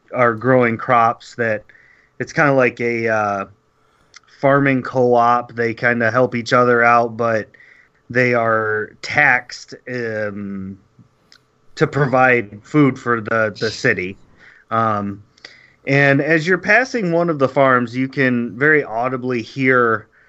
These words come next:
a farmer outside. He's kicking dirt and cursing, "You rack a frackin' dang old broke, stupid varmints!" And he's just very visibly angry.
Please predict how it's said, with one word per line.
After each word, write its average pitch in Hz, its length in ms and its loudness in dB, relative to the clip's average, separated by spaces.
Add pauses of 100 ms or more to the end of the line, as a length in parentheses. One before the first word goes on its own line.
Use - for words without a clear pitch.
(140)
a 113 100 -6
farmer 131 560 2
outside. 113 840 -2
He's 117 540 -8 (800)
kicking 160 440 2
dirt 151 360 4
and 127 340 -8 (140)
cursing, 147 640 -2 (300)
"You 165 100 -8 (120)
rack 214 340 -2
a 202 40 -8
frackin' 208 580 -2
dang 247 260 6
old 240 360 -2
broke, 254 360 -2
stupid 226 480 -4 (100)
varmints!" 262 580 0
And 147 360 -6 (120)
he's 147 240 -10
just 139 240 -4 (180)
very 175 500 2
visibly 131 760 -6
angry. 110 600 -10